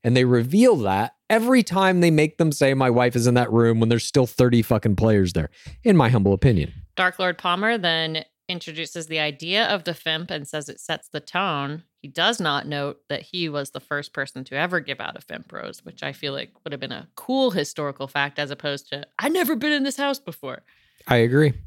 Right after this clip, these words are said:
Speaker 2: We start the cocktail party. Clayton starts his inauguration speech. "I'm nervous."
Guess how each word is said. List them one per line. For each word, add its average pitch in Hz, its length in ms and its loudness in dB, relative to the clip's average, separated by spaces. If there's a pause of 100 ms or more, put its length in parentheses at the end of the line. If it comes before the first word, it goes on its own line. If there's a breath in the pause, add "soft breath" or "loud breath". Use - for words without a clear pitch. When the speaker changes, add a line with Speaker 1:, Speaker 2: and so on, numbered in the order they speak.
(100)
Speaker 2:
We - 60 -20
start 262 220 -4
the 294 60 -4
cocktail 151 440 -4
party. 139 440 -10 (500)
Clayton 202 1080 -4
starts 214 340 -4
his 214 100 -8
inauguration 196 600 -2
speech. 170 560 -8
"I'm 226 300 0
nervous." 143 720 -2